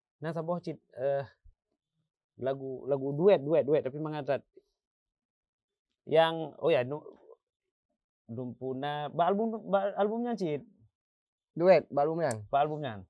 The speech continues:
Speaker 1: Kalau nggak salah dua albumnya lah. Duetnya cuma ada.
Speaker 2: Nanti nggak ada.
Speaker 1: Hah? Dadu.
Speaker 2: Anak Dadu.
Speaker 1: Anak Dadu.
Speaker 2: Yang kan duet.
Speaker 1: Kan
Speaker 2: Eh,
Speaker 1: Evan.
Speaker 2: solo.
Speaker 1: Hah?
Speaker 2: Ra-,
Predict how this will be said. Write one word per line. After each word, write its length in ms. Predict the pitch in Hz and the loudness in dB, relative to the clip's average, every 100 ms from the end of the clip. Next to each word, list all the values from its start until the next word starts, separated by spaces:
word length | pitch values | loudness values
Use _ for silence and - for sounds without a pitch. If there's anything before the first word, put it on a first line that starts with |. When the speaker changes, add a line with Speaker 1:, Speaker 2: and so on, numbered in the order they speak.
| _ _ _ | _ _ _
Speaker 1:
Kalau 140 | 147 | -10
nggak 80 | 170 | -4
salah 180 | 214 202 | -4 -2
dua 100 | 202 | -4
albumnya 340 | 185 190 170 | -4 -4 -6
lah. 140 | 110 - _ _ _ _ | -8 -12 _ _ _ _
Duetnya 300 | 131 131 170 | -2 -2 -4
cuma 160 | 170 156 | -8 -8
ada. 160 | 120 - _ _ _ _ | -10 -12 _ _ _ _
Speaker 2:
Nanti 260 | 143 175 208 | -12 -8 -4
nggak 260 | 175 110 92 85 | -4 -6 -6 -10
ada. 180 | 78 82 120 170 _ - _ _ _ _ _ - | -12 -12 -12 -14 _ -20 _ _ _ _ _ -8
Speaker 1:
Hah? 120 | - _ _ - _ _ _ _ _ _ _ | -8 _ _ -20 _ _ _ _ _ _ _
Dadu. 240 | 175 170 170 _ _ _ _ 165 _ 165 160 165 _ 175 170 170 _ _ _ - _ _ _ | -2 -2 -8 _ _ _ _ _ _ -20 _ -20 _ -20 -20 -20 _ _ _ -20 _ _ _
Speaker 2:
Anak 200 | 143 170 | -8 2
Dadu. 280 | 185 185 170 175 139 101 - - 185 - - | 4 4 4 2 0 -2 -12 -20 -20 -20 -14
Speaker 1:
Anak 180 | 117 110 | -12 -8
Dadu. 300 | 110 123 120 101 92 _ _ _ _ _ _ _ _ _ | -6 -6 -10 -12 -16 _ _ _ _ _ _ _ _ _
Speaker 2:
Yang 160 | 151 | -6
kan 100 | 113 | -4
duet. 420 | 110 170 170 139 127 | -2 0 2 2 2
Speaker 1:
Kan 100 | 120 | -2
Speaker 2:
Eh, 100 | 135 | -6
Speaker 1:
Evan. 220 | 123 123 117 | -8 -8 -6
Speaker 2:
solo. 280 | 117 131 131 127 - _ 294 _ | -8 -8 -12 -16 -20 _ -20 _
Speaker 1:
Hah? 120 | 302 | 0
Speaker 2:
Ra-, 140 | 175 | 0